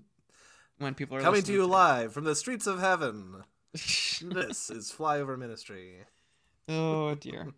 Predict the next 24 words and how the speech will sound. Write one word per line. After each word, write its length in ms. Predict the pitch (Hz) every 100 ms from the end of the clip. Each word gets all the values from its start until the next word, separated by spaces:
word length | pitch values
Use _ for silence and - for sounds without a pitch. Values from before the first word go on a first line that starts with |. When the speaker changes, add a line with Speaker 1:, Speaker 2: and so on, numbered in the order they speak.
| -
Speaker 2:
<laughs> 1040 | 135 _ _ _ _ - - - - _
Speaker 1:
Yeah, 260 | 180 175 -
well, 140 | 160 165
Speaker 2:
Um, 80 |
Speaker 1:
do 100 | 156
you 60 | 170
have 40 | 185
anything 280 | 190 202 180
to 60 |
add 180 | 175 185
in 80 | 185
this, 200 | 190 -
Dan? 360 | 190 180 185 - - _ _ _ _
Speaker 2:
No, 420 | 120 131 135 131 120
I 100 | 123
just, 440 | 139 139 - - - - -
no, 400 | 131 131 135 135 104 - 107
like, 180 | 120 - _ _ _ _ _ _ _ -
no. 240 | 107 95 - _ _ -
I, 100 | 104
I, 100 | 113
I 140 | 113 117
think 240 | 135 123
it's, 320 | 117 - -